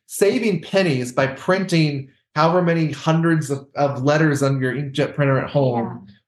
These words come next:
Speaker 1: or, you know, gotta go black and white 'cause I don't wanna, you
Speaker 2: Right.
Speaker 1: know, it's
Speaker 2: Or unless you have the actual program on your computer and the background, just
Speaker 1: Pay,
Speaker 2: hire
Speaker 1: just pay
Speaker 2: somebody to
Speaker 1: someone to do it.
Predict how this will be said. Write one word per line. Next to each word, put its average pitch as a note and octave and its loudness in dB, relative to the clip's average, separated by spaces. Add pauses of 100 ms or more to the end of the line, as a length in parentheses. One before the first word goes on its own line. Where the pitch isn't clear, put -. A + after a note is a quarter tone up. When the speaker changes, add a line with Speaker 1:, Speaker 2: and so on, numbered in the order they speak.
Speaker 1:
or, B2 2
you C3+ 0
know, A#2 -2
gotta C#3+ 2
go D3+ 4
black C#3+ 0
and C3+ -2
white C3+ 0
'cause A#2+ -8
I B2 -2
don't C3 0
wanna, C3 2 (200)
you A#2+ -8
Speaker 2:
Right. A#2+ 0
Speaker 1:
know, B2 0
it's C3 -4 (260)
Speaker 2:
Or C#4 2
unless C4 0
you D4 2
have C4+ 0
the G#3+ -2
actual A3 -4
program A3 -8
on G#3 -6
your G#3 -6
computer G#3 -6
and G#3 -8
the G3+ -4
background, F#3 -4 (360)
just A4 0
Speaker 1:
Pay, - 2
Speaker 2:
hire D4 -2
Speaker 1:
just B3 2
pay B3+ -2
Speaker 2:
somebody A3+ 4
to G3+ 0
Speaker 1:
someone F3 4
to D#3 4
do C#3+ 4
it. A2 2